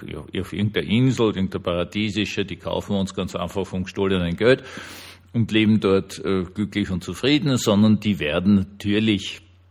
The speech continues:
schießen, noch mehr schießen, drittes Mal schießen. Man muss dazu sagen, laut Berichterstattung beginnen diese sogenannten Sicherheitskräfte, die sind natürlich ein Schmarrn, das ist keine Sicherheitskräfte, das ist einfach eine Unterdrückungsmacht,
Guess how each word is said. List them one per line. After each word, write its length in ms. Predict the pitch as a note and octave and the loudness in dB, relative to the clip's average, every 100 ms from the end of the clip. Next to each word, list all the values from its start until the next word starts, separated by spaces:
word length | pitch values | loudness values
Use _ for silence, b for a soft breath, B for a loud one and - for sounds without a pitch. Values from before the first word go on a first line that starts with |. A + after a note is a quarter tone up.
| - | -20
schießen, 580 | - - A#2 G2+ - G2 | -10 0 2 2 0 -2
noch 140 | F2+ A2+ | 0 2
mehr 180 | G#2+ | 2
schießen, 460 | G2 - F#2 - F2+ | 2 -2 -4 -4 -6
drittes 400 | A2 A2 A2+ - | -4 -2 -2 0
Mal 120 | G#2 | -2
schießen. 520 | G2+ G#2 F#2+ - G2 - - _ _ _ _ _ _ _ | 0 0 -2 -2 -4 -4 -12 _ _ _ _ _ _ _
Man 140 | A2+ G#2 | 0 2
muss 160 | G#2 | 2
dazu 260 | G#2 G#2 G#2+ | 0 -6 -6
sagen, 300 | F#2+ G2+ G2 | -2 2 4
laut 240 | F#2+ F2+ | 4 2
Berichterstattung 880 | - G2 G2+ - G2 - F2+ - G2 - B B B - | 0 -2 -2 -2 -4 -2 -2 -2 -4 -4 B B B -8
beginnen 440 | G2+ - G#2+ G#2+ | -4 2 4 4
diese 280 | F#2+ F#2+ G2 | 2 -2 -4
sogenannten 540 | - F#2+ F2+ F#2 F2+ | -4 -2 0 0 0
Sicherheitskräfte, 1300 | F#2 - C3 - G#2 - - - - F2 E2+ - G2+ | 0 -4 -2 2 2 2 -8 -10 -8 -8 -8 -6 -6
die 120 | F2 | -6
sind 240 | F#2 F#2+ | -6 -4
natürlich 220 | G#2+ G2+ G#2+ | -2 0 0
ein 60 | |
Schmarrn, 400 | F#2+ G2+ F2 F2+ | -2 -2 -2 0
das 180 | G2 F#2+ | 0 -2
ist 160 | G2+ - | -4 -4
keine 260 | F#2+ F#2 | -4 -4
Sicherheitskräfte, 880 | F2+ - F#2 F#2 E2+ - F2 F2 - | -6 -8 -8 -4 -4 -4 -6 -4 -6
das 100 | F#2 | -6
ist 20 | |
einfach 320 | F2+ E2+ G2+ F#2 | -4 -2 -2 -2
eine 100 | F#2+ | -4
Unterdrückungsmacht, 1120 | F#2 G2 - A2+ A2 G2+ F#2+ G2 E2+ F#2+ - | -4 -6 -4 -4 -2 -2 -2 -4 -4 -6 -10